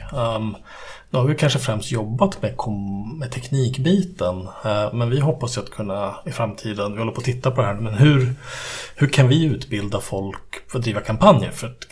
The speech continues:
kampanjdrivande i sig, det är ju, har ju en viss kom-, det är en kompetens som allt annat, som ideologi eller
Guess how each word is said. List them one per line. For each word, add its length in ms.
kampanjdrivande 920
i 40
sig, 320
det 140
är 120
ju, 240
har 280
ju 60
en 60
viss 140
kom-, 260
det 80
är 20
en 60
kompetens 480
som 120
allt 180
annat, 360
som 480
ideologi 880
eller 680